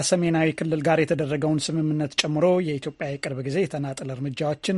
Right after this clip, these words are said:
ሉዓላዊነታችንን የሚጥስና ለሰላም ማስከበር አስፈላጊ የሆነውን አመኔታ የሚሸረሽር ነው ሲል መግለጫው ገልጿል። መግለጫው የወጣው ፕሬዚደንት ሐሰን ሼህ መሐሙድ ሶማሊያ ውስጥ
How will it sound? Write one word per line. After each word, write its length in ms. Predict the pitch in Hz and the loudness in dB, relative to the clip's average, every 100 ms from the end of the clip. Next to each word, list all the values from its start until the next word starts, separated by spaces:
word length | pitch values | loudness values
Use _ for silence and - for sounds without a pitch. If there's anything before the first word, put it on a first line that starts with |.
| 208 | 0
ሉዓላዊነታችንን 960 | 170 175 170 151 147 143 131 - 175 190 | 2 2 2 0 -4 -8 -10 -6 -2 0
የሚጥስና 580 | 156 139 139 - 156 202 214 _ - - - - | 0 -2 -4 -4 0 0 0 _ -20 -20 -12 2
ለሰላም 560 | 170 180 196 190 196 | 8 8 8 8 8
ማስከበር 540 | 185 180 - 175 156 185 | 8 4 2 0 4 4
አስፈላጊ 520 | 160 - 160 143 123 | 4 0 -2 -2 -6
የሆነውን 420 | 131 123 131 151 180 | -8 -6 -2 0 0
አመኔታ 420 | 151 143 131 - 185 | -2 -2 -2 2 2
የሚሸረሽር 640 | 196 190 175 143 131 - 139 | 2 2 0 -4 -6 -6 -6
ነው 140 | 131 | -6
ሲል 160 | 180 185 - | -4 -6 -4
መግለጫው 520 | 180 139 135 147 135 151 - | -6 -6 -6 -4 -4 -6 -8
ገልጿል። 500 | 147 131 170 147 139 131 - _ - - - - - 160 | -8 -4 0 0 0 -6 -12 _ -20 -18 -18 -18 -6 2
መግለጫው 560 | 165 170 175 180 170 | 6 6 6 8 8
የወጣው 360 | 180 180 - 202 | 10 8 10 10
ፕሬዚደንት 560 | 202 185 151 170 170 - 180 | 10 2 2 2 2 2 0
ሐሰን 340 | 151 170 180 165 | 2 0 0 0
ሼህ 240 | - 170 143 | 0 0 0
መሐሙድ 480 | 156 156 165 185 - - | 0 2 2 0 -2 -4
ሶማሊያ 440 | 170 156 170 156 | -2 2 2 2
ውስጥ 220 | 165 180 | 2 0